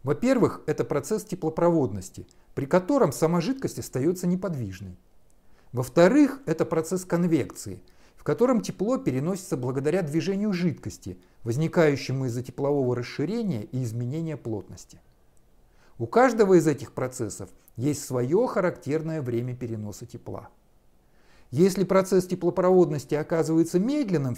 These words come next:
по сравнению с процессом конвекции, то процесс конвекции будет энергетически более выгодным. Но если жидкость где-то всплывает, то где-то она должна опускаться вниз –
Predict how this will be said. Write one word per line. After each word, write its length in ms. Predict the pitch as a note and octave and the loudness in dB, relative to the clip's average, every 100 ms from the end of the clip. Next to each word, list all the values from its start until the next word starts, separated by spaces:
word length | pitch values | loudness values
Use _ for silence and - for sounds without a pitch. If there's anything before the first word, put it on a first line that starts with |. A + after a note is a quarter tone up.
| - | -6
по 80 | - | -6
сравнению 520 | B2 D3+ D#3 D3 C3 | -4 -2 -2 -2 -4
с 60 | A#2+ | -6
процессом 540 | - D3+ D3+ A#2+ A2+ | -6 -6 -4 -6 -8
конвекции, 640 | A2 C#3 C#3+ A2 - - G2+ - - - - | -6 -4 -4 -6 -8 -16 -16 -18 -20 -14 -8
то 80 | - | -4
процесс 340 | C#3+ C#3+ C#3+ | -2 0 0
конвекции 720 | - D3+ F3+ B3+ - C3 F#2+ - - | 0 0 0 -2 -4 -6 -6 -10 -10
будет 300 | B2 D#3 D#3+ | -2 0 2
энергетически 720 | D#3 D#3+ D3 E3+ A#3 F3+ - | 2 2 0 -4 -6 -8 -8
более 360 | A#2 A#2+ C#3+ C#3+ | -4 -2 0 -2
выгодным. 500 | A#2 A2+ A2+ F#2 F#2 - - _ _ _ - - - - - | -2 -4 -4 -8 -14 -18 -20 _ _ _ -20 -20 -20 -20 -14
Но 140 | A#2+ C#3 | -4 0
если 480 | C#3 A#3+ B3+ G3 E3 | 2 2 4 4 4
жидкость 640 | A#2 B2+ - D#3+ - - - - | 2 -4 -4 -8 -8 -18 -20 -6
где-то 300 | A#2+ G3+ A#3+ | 4 6 6
всплывает, 800 | - D#3+ C3+ A2 G#2 A2+ D#3+ - - - | 0 0 2 2 -2 -4 -8 -12 -20 -2
то 100 | - | 2
где-то 420 | C#3 B2 A#3+ C#4 | 2 2 0 4
она 180 | A3 A3+ | 4 4
должна 420 | A3 G3 D#3 G#3 | 4 4 4 2
опускаться 580 | A3 D#3 - F3+ F#3 G#3 | 2 -2 -2 0 0 0
вниз – 420 | E3+ C3+ C#3 - | 0 -2 -4 -8